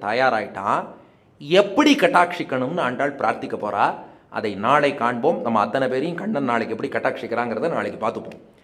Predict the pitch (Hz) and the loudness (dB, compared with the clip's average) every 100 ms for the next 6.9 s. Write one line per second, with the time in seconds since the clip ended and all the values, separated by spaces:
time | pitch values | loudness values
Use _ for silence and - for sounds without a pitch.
0 | _ _ 156 165 214 170 160 156 160 160 | _ _ -4 4 4 6 4 6 4 4
1 | 170 151 131 170 139 175 180 175 156 120 | 2 4 0 0 0 -2 4 4 4 2
2 | 123 120 113 - 160 - - - 165 185 | 0 0 -6 -4 -8 -8 -18 -2 6 6
3 | 190 170 131 170 165 147 180 160 131 113 | 6 2 2 0 -2 0 4 4 2 -6
4 | - - - - _ _ _ - 196 151 | -8 -14 -20 -20 _ _ _ 2 6 8
5 | 180 233 226 214 190 165 165 165 151 135 | 10 10 8 6 2 0 -2 -2 -2 -4
6 | 139 131 123 151 123 110 131 113 101 | 0 0 0 -2 -2 -4 -6 -6 -8